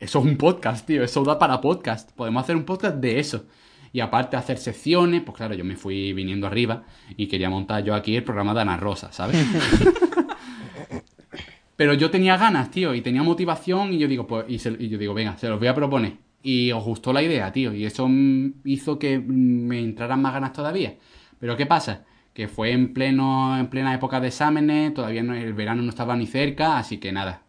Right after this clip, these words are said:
dijimos, "Venga, vamos a esperar en verano y ya en verano lo hablamos". Y yo lo tenía, es más, me recuerdo que yo estaba en las prácticas y yo ya iba preparando las cosas.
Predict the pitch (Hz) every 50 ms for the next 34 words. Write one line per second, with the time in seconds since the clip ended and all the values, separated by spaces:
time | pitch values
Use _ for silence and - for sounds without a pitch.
0 | - - - 104 98 90 87 90 95 92 90 90 98 98 95 90 92 101 113 107
1 | 117 113 113 113 107 107 107 113 120 131 127 117 104 98 104 101 101 101 101 98
2 | 95 95 90 87 85 87 85 87 _ _ _ _ _ _ _ _ _ _ _ _
3 | _ _ - 101 92 101 107 110 113 117 117 117 110 113 113 107 110 110 110 110
4 | 113 117 117 113 110 113 120 123 113 110 107 92 104 104 - 104 107 110 107 117
5 | 113 110 107 - 117 113 117 113 107 - - 131 135 143 139 - 156 147 156 156
6 | - - 120 127 139 147 147 143 135 131 123 120 127 110 123 117 117 117 113 110
7 | - - 110 101 - 92 90